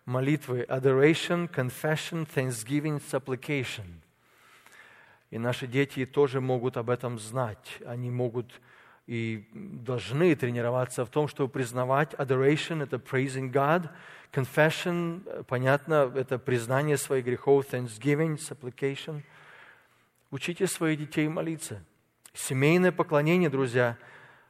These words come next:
оно является вот этим плугом, который вспахивает почву. Но семейное поклонение также закладывает в них эти зерна, зерна сокрушения, смирения,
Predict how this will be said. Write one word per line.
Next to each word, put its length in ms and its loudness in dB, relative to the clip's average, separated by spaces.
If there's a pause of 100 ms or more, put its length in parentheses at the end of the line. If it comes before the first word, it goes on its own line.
оно 220 6
является 680 6
вот 160 2
этим 420 0
плугом, 480 4
который 380 4
вспахивает 880 2
почву. 420 -4 (680)
Но 60 -4
семейное 440 4
поклонение 540 2
также 320 2
закладывает 800 2
в 220 -10
них 500 -2 (480)
эти 220 -4
зерна, 680 4 (540)
зерна 540 2
сокрушения, 960 -2
смирения, 720 -2